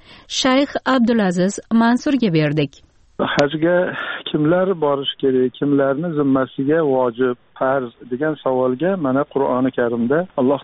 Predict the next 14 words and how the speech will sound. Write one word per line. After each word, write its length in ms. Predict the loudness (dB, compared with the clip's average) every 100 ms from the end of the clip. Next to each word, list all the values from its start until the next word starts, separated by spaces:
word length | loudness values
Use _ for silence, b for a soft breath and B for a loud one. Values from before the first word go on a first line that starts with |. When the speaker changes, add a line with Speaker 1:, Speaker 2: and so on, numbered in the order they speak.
| 0
Speaker 2:
taolo 340 | 0 2 0 -2 -8 -10
shunday 260 | -2 0 2 2
oyat 240 | 2 0 -2 -4 -2
nozil 240 | 0 -2 -2
qilgan. 280 | -2 -2 -2 -6
Astagfiru 480 | -6 -2 0 0 0 0
billah. 280 | 2 0 -2 _ _ 0
"Walillahi 840 | 2 2 0 2 2 2 0 0 0 0
alan 240 | 0 0 0 0
nasi 320 | 0 -2 -6 -8 -2
hajjul 480 | -2 -2 -2 0 0 0
bayti 420 | 0 0 -2 -2 0 0
man 120 | 0 -2
istata'a 720 | -2 -4 -2 0 -2 -2 -4